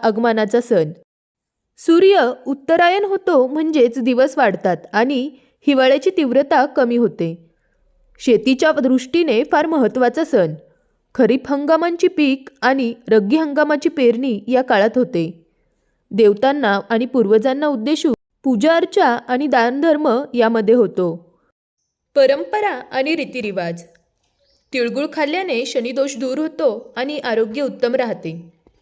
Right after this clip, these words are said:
पतंग उडवणे, होळी खेळणे आणि हळदी कुंकवाचा समारंभ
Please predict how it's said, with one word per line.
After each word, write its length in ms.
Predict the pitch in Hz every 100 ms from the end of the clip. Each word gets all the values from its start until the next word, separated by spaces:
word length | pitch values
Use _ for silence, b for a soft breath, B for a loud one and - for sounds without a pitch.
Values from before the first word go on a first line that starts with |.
| _ _ _
पतंग 360 | 240 233 262 285
उडवणे, 560 | 311 269 220 208 208 214 -
होळी 300 | - 247 277 285
खेळणे 420 | 294 220 202 202 -
आणि 160 | 233 269
हळदी 300 | 277 233 262
कुंकवाचा 480 | 294 277 285 277
समारंभ 540 | 311 302 226 254 285